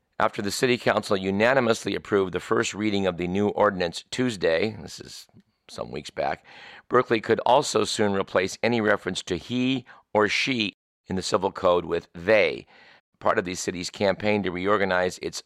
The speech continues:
non-binary residents. The effort was led by City Council member Rigel Robinson, who in his proposal to change the code said, "Broadening societal awareness of transgender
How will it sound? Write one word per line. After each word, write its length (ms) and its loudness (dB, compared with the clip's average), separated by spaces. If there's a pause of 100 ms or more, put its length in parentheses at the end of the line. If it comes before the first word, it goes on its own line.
(100)
non-binary 1500 2
residents. 680 -4 (800)
The 180 -6
effort 300 2
was 160 -2
led 200 4
by 180 2
City 340 -2
Council 420 0
member 400 2
Rigel 600 2
Robinson, 720 0
who 220 -6
in 120 -6
his 140 -8
proposal 520 0
to 140 -10
change 320 -2
the 80 -8
code 320 0
said, 340 -2 (720)
"Broadening 540 0 (240)
societal 640 0
awareness 520 2
of 100 -16
transgender 840 -2